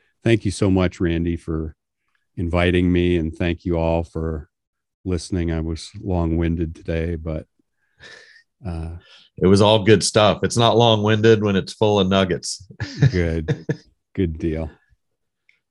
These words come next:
Speaker 2: Well, great job, Andrew. Uh, great questions, everyone. It was an awesome morning. So, uh, you guys have a great weekend, and, uh, look for Happy Hour for Hope for next
Speaker 1: Yeah.
Speaker 2: Wednesday.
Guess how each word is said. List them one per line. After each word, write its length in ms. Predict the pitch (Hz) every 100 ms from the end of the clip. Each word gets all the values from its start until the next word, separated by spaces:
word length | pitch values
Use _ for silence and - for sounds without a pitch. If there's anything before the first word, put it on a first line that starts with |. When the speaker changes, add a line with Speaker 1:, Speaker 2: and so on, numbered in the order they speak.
| _ -
Speaker 2:
Well, 100 | 107
great 260 | 101 131 131
job, 340 | 127 131 131
Andrew. 600 | 127 127 123 123 127 135
Uh, 240 | 127 107 104
great 320 | 92 117 117
questions, 520 | 123 127 - 110 92
everyone. 520 | 104 98 98 101 107
It 60 | 104
was 100 | 101
an 80 | 101
awesome 380 | 101 110 - 95
morning. 500 | 98 113 104 76 85
So, 380 | - 92 90 90
uh, 220 | 90 87 80
you 160 | 92
guys 240 | 87 101 98
have 160 | 107 95
a 60 |
great 280 | 90 107 107
weekend, 680 | 107 110 107 107 117 135 120
and, 680 | - 92 95 98 98 92
uh, 340 | 98 98 98 95 - -
look 240 | 107 117
for 140 | 120 110
Happy 340 | 113 113 117
Hour 280 | 110 110 104
for 180 | 104 95
Hope 400 | 107 123 - -
for 400 | 110 104 104 98
next 260 | 104 87
Speaker 1:
Yeah. 120 | 98 98
Speaker 2:
Wednesday. 680 | 104 107 95 98 101 120